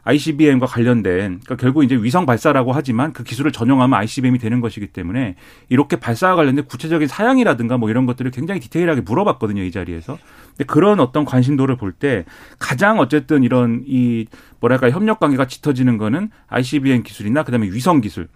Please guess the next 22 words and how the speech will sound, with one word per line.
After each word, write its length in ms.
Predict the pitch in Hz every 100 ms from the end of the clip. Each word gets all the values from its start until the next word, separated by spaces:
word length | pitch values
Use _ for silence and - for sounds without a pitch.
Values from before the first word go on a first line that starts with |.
| -
지금 220 | 117 147 139
북한이 320 | - 175 156
위성을 240 | 117 151 147
개발했다고 480 | 120 123 143 139 117
주장하는 380 | - 123 113 110
게 80 |
지금 220 | 110 110 107
우리는 320 | 117 117 98 - - _
굉장히 260 | 240 131 127
초보적 340 | - 240 226
수준이라고 380 | - 180 139 120
평가하는 400 | 131 135 147 131
거 60 |
아니겠습니까? 640 | 92 92 92 92 80 - 170 _ _
근데 160 | - 131
만약에 260 | 127 156
러시아 280 | 120 131 180
위성 260 | 135 123 139
기술이 240 | 123 127
여기 180 | 107 107
이전될 340 | 101 110 110
경우에는 500 | 117 98 95 90 165